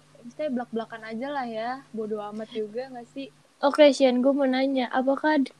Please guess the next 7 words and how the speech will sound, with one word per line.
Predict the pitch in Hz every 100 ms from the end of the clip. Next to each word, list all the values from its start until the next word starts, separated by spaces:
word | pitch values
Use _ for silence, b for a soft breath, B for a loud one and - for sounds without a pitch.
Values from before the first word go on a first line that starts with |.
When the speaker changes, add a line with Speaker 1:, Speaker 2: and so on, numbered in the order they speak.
| _ -
Speaker 2:
kedepannya | - 247 247 254 262 285
bakalan | 277 254 233 226
ada | 220 226 233
konten | 226 226 226 240 233 220
berisikan | 226 214 233 220 240
hal-hal | 240 226 233 226
dewasa? | 220 220 220 233 - 196